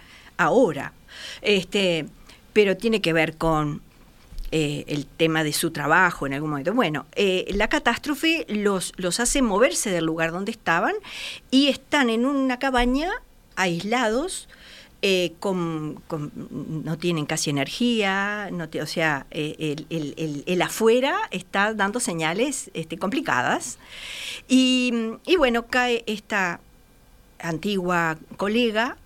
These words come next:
que, este, hace treinta y ocho años que no ven, y bueno, ahí empieza,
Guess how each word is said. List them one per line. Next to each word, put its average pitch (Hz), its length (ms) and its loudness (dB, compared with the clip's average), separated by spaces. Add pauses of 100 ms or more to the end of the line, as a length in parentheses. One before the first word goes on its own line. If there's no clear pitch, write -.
(420)
que, 185 480 2
este, 156 680 -4 (460)
hace - 240 -6
treinta 143 480 -8
y 135 60 -4
ocho 139 200 -6
años 143 260 -4
que 143 160 -8
no 135 340 -4
ven, 160 360 -4 (400)
y 165 380 0
bueno, 147 400 -4
ahí 202 340 -2
empieza, 175 640 -2